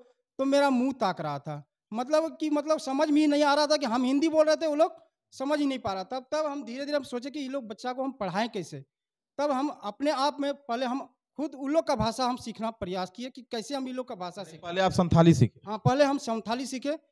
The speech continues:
Speaker 1: तब संथाली से सी-, पूछते थे कि "तुम लोग इठो", अच्छा ठीक, हम बोल रहे हैं "क",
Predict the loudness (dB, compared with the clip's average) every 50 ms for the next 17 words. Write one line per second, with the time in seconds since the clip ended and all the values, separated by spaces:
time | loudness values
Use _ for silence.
0 | _ _ _ _ -8 -6 -6 -4 -6 -6 -6 -4 -4 -4 -4 -4 -6 -10 -12 -14
1 | -18 -20 _ _ _ _ _ -18 -16 -16 -12 -10 -8 -8 -8 -8 -12 -16 -18 _
2 | _ _ _ -20 -18 -12 -8 -6 -6 -6 -6 -8 -6 -6 -6 -6 -6 -8 -14 -14
3 | -12 -12 -12 -10 -8 -8 -8 -6 -6 -6 -6 -4 -6 -8 -6 -8 -8 -8